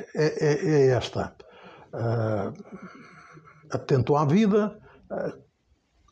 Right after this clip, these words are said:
há alguma coisa que me chama a atenção, eh, e de que eu sei pouco, ou não sei nada. Bom, então, o, o apelo que eu me faço, ou o dever que me imponho, é o de procurar, eh, aprender acerca do que está a passar,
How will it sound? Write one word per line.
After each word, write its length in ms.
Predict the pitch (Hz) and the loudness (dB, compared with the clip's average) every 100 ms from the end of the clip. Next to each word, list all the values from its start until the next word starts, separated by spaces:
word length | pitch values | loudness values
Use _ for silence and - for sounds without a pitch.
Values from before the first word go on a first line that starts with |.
| - | -4
há 60 | 156 | 0
alguma 320 | 165 143 160 | 2 4 4
coisa 240 | 196 165 | 4 2
que 100 | 156 | 2
me 80 | 156 | 0
chama 260 | - 165 147 | 2 2 2
a 40 | |
atenção, 560 | 117 139 - 170 175 175 - - - | 2 0 2 2 0 -2 -14 -20 -4
eh, 220 | 135 - | -2 0
e 120 | 156 139 | 2 2
de 80 | 123 | 2
que 160 | - | 2
eu 60 | 156 | 2
sei 200 | - 156 | 4 2
pouco, 480 | - 151 - - - - | 4 0 0 -8 -12 -10
ou 140 | - 127 | -2 0
não 140 | 127 | 2
sei 160 | - 131 | 2 2
nada. 420 | 123 127 104 85 - - - - | 4 2 0 -4 -12 -20 -20 -10
Bom, 300 | 127 131 131 - | 0 0 0 -2
então, 500 | 127 143 165 180 - | 0 2 0 0 -2
o, 460 | - - 143 139 117 - 180 - - - - _ _ - | -4 -2 -2 -4 -6 -8 -10 -12 -14 -16 -20 _ _ -10
o 160 | 135 131 | 0 0
apelo 320 | 120 156 131 | 2 2 4
que 80 | - | 4
eu 60 | |
me 80 | 156 | 2
faço, 380 | 127 160 131 - | 2 0 0 0
ou 240 | 113 113 110 | 2 2 2
o 40 | |
dever 280 | 101 131 123 | 2 4 4
que 100 | - | 2
me 80 | 135 | 2
imponho, 480 | 120 143 175 170 170 - - | 2 4 4 2 -2 -12 0
é 60 | |
o 80 | 139 | 2
de 80 | 131 | 2
procurar, 760 | 135 165 - 151 147 165 175 | 4 2 4 2 4 4 2
eh, 1080 | - - - - - - 185 151 87 - - - | 0 -6 -14 -18 -18 -12 -6 -4 -4 -6 -10 -6
aprender 800 | 120 - 156 147 139 156 175 175 | -6 2 2 4 6 6 4 2
acerca 440 | 156 156 180 160 170 | -2 0 2 2 2
do 140 | 151 | 2
que 60 | - | 0
está 160 | - | -2
a 40 | 147 | -2
passar, 460 | - - 127 127 | -4 -4 -2 -4